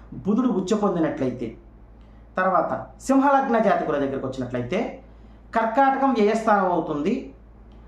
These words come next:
దాని అధిపతి చంద్రుడు. ఎక్కడ ఉచ్చ పొందుతాడు? వృషభంలో ఉచ్చ పొందడం జరుగుతుంది. ఇక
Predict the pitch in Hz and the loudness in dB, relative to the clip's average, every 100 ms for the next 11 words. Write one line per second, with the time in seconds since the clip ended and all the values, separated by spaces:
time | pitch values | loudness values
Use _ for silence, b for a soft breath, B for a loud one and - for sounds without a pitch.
0 | - 190 208 202 214 202 247 208 160 131 | -4 0 2 2 2 0 0 0 0 0
1 | 127 170 147 - - - - - - 180 | 0 0 0 -4 -12 -20 -20 -20 -12 -4
2 | 214 269 277 269 240 226 214 220 214 185 | -2 2 2 2 0 0 2 2 2 2
3 | 190 233 233 233 214 202 196 185 175 175 | 0 2 2 4 2 2 0 0 2 0
4 | 165 156 151 139 131 156 156 117 - - | 0 0 0 -2 0 0 0 -2 -8 -16
5 | - - - - - - 220 | -20 -20 -20 -20 -20 -10 -2